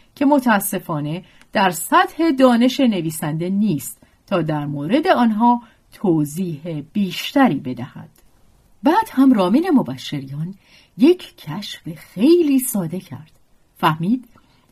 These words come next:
بخارهایی که از ترکیب این مواد و پخت و پز آنها با هم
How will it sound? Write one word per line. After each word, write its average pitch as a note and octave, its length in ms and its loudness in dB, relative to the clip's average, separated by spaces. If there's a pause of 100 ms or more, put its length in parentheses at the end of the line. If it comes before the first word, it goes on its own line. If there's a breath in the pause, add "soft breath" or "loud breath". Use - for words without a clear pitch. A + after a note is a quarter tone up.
(140)
بخارهایی D4+ 720 2
که - 140 -4
از G#3 120 -4
ترکیب G3 400 0
این A#3 220 2
مواد F#3 400 -2
و F3 60 -2
پخت - 300 -8
و F3 40 -6
پز C#4 240 -2
آنها F3 360 -4
با D3+ 160 -10
هم F#3 380 -4